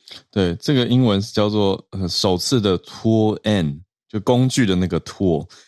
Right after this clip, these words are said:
讲的是首批的机台设备到场，所以十二月六号是邀各方来。那一转眼动工已经一年半了，从二零二一，就去年消息传出来是在讲五奈米厂啦，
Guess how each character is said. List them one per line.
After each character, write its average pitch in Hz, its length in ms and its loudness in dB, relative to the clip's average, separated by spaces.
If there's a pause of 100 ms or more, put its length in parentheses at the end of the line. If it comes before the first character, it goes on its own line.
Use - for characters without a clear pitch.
(140)
讲 87 160 0
的 92 80 4
是 107 240 0
首 95 320 0
批 127 300 -2
的 110 140 0
机 127 340 -2
台 85 260 -2
设 98 300 -2
备 98 240 0
到 101 300 0
场， - 200 -10 (720)
所 95 200 -2
以 90 360 0
十 - 200 -2
二 107 40 2
月 117 140 2
六 107 260 2
号 90 240 0
是 82 440 -4 (380)
邀 98 200 0
各 98 260 0
方 82 300 -2
来。 78 240 -10 (360)
那 165 220 0 (200)
一 180 80 -2
转 131 260 2
眼 107 160 2
动 123 180 2
工 117 200 2
已 90 80 2
经 98 280 2
一 131 80 0
年 85 300 2
半 98 240 2
了， - 220 -10 (180)
从 107 240 -4
二 147 180 4
零 98 220 2
二 113 160 2
一， 110 80 2
就 139 100 0
去 139 360 0
年 92 200 2
消 107 160 2
息 95 160 -2
传 85 220 -4
出 90 140 -2
来 78 100 0
是 76 160 -8
在 98 160 2
讲 85 240 -4
五 87 160 0
奈 107 220 2
米 82 160 0
厂 - 260 -8
啦， - 140 -12